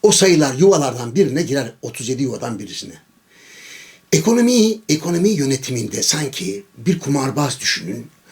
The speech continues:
Rulet oynuyor. Kaybetmiş, kaybetmiş, kaybetmiş. Sürekli kaybetmiş, sürekli kaybetmiş. En sonunda elinde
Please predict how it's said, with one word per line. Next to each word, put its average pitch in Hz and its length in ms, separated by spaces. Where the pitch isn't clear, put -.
Rulet 160 360
oynuyor. - 360
Kaybetmiş, 196 600
kaybetmiş, 196 540
kaybetmiş. 196 540
Sürekli 233 440
kaybetmiş, 117 520
sürekli 196 400
kaybetmiş. 104 600
En 120 140
sonunda 139 380
elinde 147 560